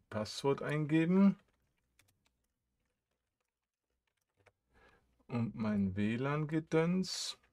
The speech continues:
Speichern, schließen. Dann können wir es wieder dahin packen.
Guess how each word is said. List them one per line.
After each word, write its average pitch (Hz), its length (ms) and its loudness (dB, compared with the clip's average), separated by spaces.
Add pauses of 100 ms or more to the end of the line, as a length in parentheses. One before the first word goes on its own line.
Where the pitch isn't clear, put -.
(3500)
Speichern, 98 840 -4
schließen. - 680 -4
Dann 113 120 2
können 104 220 0
wir 95 60 -2
es 95 100 -6
wieder 95 160 -10
dahin 135 400 -2
packen. 226 460 0